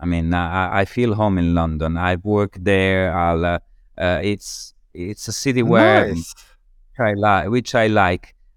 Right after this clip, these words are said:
Speaker 1: uh, more than anywhere in, in the world. So I would like to live in London.
Speaker 2: I can
Speaker 1: Um,
Speaker 2: relate to that. I can relate to, I've lived twice in London,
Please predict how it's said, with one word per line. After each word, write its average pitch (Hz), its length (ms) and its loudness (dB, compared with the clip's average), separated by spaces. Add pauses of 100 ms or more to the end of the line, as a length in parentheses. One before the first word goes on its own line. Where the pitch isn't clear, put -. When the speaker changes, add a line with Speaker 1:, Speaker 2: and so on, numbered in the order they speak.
Speaker 1:
uh, 95 340 2
more 147 320 0
than 131 240 2
anywhere 113 500 2
in, 101 140 0
in 101 200 0
the 101 100 0
world. 82 420 0
So 95 680 2
I 117 220 2
would 175 160 -2
like 104 280 2
to - 100 -8
live 85 200 -2
in 82 180 0
London. 76 440 -2 (640)
Speaker 2:
I 85 100 0
can 85 220 0
Speaker 1:
Um, 240 60 0
Speaker 2:
relate 123 340 0
to 107 100 -4
that. 104 380 -6
I 151 100 -4
can 185 180 -6
relate 143 280 -4
to, - 160 -8
I've 135 140 -2
lived 185 180 0
twice 151 360 -2
in 135 100 -2
London, 104 540 -4